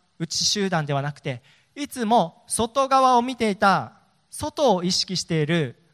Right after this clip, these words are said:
集まりだったことがわかるんですね。皆さん、もし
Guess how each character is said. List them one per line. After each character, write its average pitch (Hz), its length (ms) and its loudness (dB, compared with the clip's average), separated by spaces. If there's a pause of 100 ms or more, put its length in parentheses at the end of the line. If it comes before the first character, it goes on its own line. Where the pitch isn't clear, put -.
(140)
集 139 220 -10
ま 180 120 -2
り 156 80 -4
だ 131 80 -2
っ - 80 -12
た 127 100 -14
こ 120 100 -16
と 113 120 -14
が 120 320 -8
わ 117 100 -12
か 143 140 -4
る 135 80 -2
ん 101 60 -8
で 92 60 -12
す - 100 -16
ね。 135 220 -4 (2000)
皆 247 140 2
さ 190 200 4
ん、 156 320 -10
も 247 120 -6
し 175 240 -2